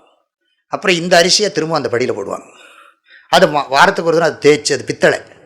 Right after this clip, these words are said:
அதெல்லாம் தேய்ச்சு, அதுக்கு நல்ல பொட்டெல்லாம் வச்சு, சுவாமி கிட்ட தான் தினம் இருக்கும் இதுவே, அன்னமே, அரிசியே. இப்போ அங்க பார்த்தா, தேனியில பார்த்தா தெரியும், நீங்க அந்த அன்னபூர்ணி படத்துக்கிட்ட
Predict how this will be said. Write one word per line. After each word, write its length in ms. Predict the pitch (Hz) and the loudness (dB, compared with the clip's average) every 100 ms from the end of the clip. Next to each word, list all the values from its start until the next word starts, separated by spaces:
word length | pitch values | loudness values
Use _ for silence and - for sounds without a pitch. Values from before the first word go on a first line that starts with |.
| _ _ _ | _ _ _
அதெல்லாம் 320 | 170 156 143 131 | -6 -2 -2 -2
தேய்ச்சு, 560 | - 139 139 - 120 - - - _ _ _ _ | 2 2 2 -12 -14 -18 -20 -20 _ _ _ _
அதுக்கு 240 | - 160 139 | -2 0 0
நல்ல 200 | 139 143 | -2 -2
பொட்டெல்லாம் 480 | 127 127 135 131 123 | -2 -4 -2 -2 -4
வச்சு, 480 | 104 - 120 120 - - _ _ - - | -4 -6 -6 -8 -16 -20 _ _ -20 -14
சுவாமி 460 | - 131 165 185 | -8 -2 -2 -2
கிட்ட 180 | 175 165 | -4 -4
தான் 200 | 180 156 | -6 -4
தினம் 200 | 139 160 | -4 -2
இருக்கும் 440 | 139 135 - _ _ _ _ _ _ | -4 -6 -14 _ _ _ _ _ _
இதுவே, 420 | 127 139 147 - | -10 -6 -4 -6
அன்னமே, 360 | - 123 123 113 - | -8 -10 -10 -12 -14
அரிசியே. 460 | - 127 - 120 - _ _ _ _ _ _ _ _ _ _ - | -10 -8 -8 -10 -16 _ _ _ _ _ _ _ _ _ _ -16
இப்போ 280 | - 147 226 | -12 -4 0
அங்க 120 | 202 | 0
பார்த்தா, 300 | 170 170 190 | 0 0 2
தேனியில 320 | 180 170 170 156 | 2 0 0 0
பார்த்தா 260 | 151 160 | 0 0
தெரியும், 220 | 147 156 | -4 -8
நீங்க 140 | 147 131 | -6 -6
அந்த 180 | 123 123 | -4 -2
அன்னபூர்ணி 340 | 147 135 131 | -2 -4 -4
படத்துக்கிட்ட 560 | 123 123 123 117 165 | -4 -4 -6 -2 -2